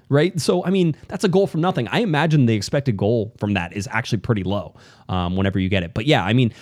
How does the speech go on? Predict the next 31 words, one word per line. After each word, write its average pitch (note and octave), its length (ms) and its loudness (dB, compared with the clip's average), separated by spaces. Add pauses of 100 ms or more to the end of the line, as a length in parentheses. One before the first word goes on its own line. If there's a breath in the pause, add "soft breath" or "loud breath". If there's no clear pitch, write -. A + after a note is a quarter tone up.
(140)
I C3 60 2
think D#3+ 180 2
you're E3+ 100 2
gonna D#3+ 140 4
see D3 140 0
Grandsir C3 420 2
start A#2 220 -2
to, A2+ 260 0
start - 300 -4
to A2+ 60 -4
be G#2+ 160 0
the G2+ 100 -4
confident G#2 420 -4
guy G2+ 200 0
that G2+ 100 -2
he F#2+ 160 0
is. F#2+ 220 -2
I G2 60 -6
think A#2 200 -2
that A2+ 80 -8
you're G#2 80 -8
gonna G2+ 100 -4
see A2+ 140 -4
Cabral F#2 460 0
gain F#2+ 260 -4
some F#2 160 -6
confidence G2 400 -4
in G2 80 -2
this F#2+ 160 -4
as A#2+ 100 0
well. G3 240 0